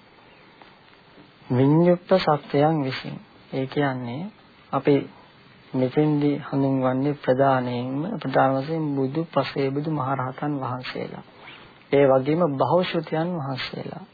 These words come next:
බහුශ්‍රත උතුමන්. බහුශ්‍රත කියන්නේ ධර්මයේ බහු බහුශ්‍රතයි. ඒක කෙනෙක්ට හිතෙන්න පුළුවන් වෙන, අ,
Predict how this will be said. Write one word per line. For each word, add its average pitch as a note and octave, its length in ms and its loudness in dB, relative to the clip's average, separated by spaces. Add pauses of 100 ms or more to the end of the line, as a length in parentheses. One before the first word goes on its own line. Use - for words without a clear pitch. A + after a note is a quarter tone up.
බහුශ්‍රත C#3 580 -2
උතුමන්. D3 420 -4 (600)
බහුශ්‍රත D#3+ 440 4
කියන්නේ D#3 420 2
ධර්මයේ F3 540 4
බහු E3+ 260 2
බහුශ්‍රතයි. - 680 -2 (760)
ඒක C3 140 -4 (100)
කෙනෙක්ට C3+ 320 0
හිතෙන්න C3+ 360 -2
පුළුවන් C3+ 380 0
වෙන, B2+ 200 0
අ, C3+ 120 0